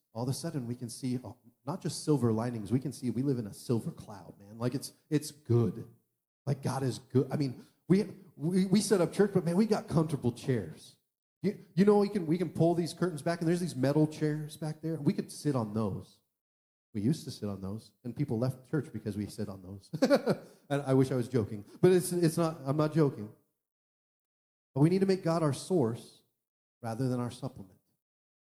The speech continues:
"Oh, I just need to get to church. I just need a little something, you know?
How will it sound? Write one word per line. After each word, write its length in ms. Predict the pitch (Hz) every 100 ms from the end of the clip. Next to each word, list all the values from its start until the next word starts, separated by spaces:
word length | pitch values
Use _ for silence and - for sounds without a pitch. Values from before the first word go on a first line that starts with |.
| _ -
"Oh, 160 | 160 156
I 60 |
just 260 | 151 - -
need 100 | 147
to 60 | 127
get 140 | 131
to 60 | -
church. 320 | - 147 127
I 40 | 127
just 240 | 156 -
need 80 | 160
a 40 |
little 200 | 147 135
something, 420 | - 147 139 101
you 80 | 113
know? 220 | 120 131